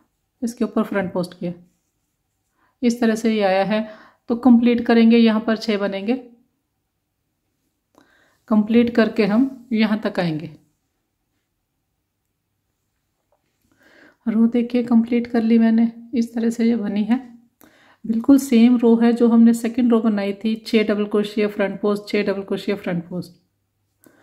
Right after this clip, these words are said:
तो लास्ट में एंड हमने इसका करना है ये फ्रंट पोस्ट के साथ, इस तरह से।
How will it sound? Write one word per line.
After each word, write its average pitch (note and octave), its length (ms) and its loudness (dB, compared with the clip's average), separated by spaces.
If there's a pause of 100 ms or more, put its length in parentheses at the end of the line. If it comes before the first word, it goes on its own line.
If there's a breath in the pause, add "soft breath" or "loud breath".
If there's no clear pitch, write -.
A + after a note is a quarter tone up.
(300 soft breath)
तो G#3+ 80 -4
लास्ट G#3 500 -4
में A3+ 160 2
एंड A#3 260 6
हमने A3 280 0
इसका G#3+ 240 -6
करना F#3+ 320 -6
है G#3 220 -4
ये G#3 140 -4
फ्रंट F#3 340 -6
पोस्ट F3+ 300 -6
के F3 80 -6
साथ, F3+ 280 -12 (2500)
इस A3+ 200 -8
तरह G3 180 -10
से। - 200 -16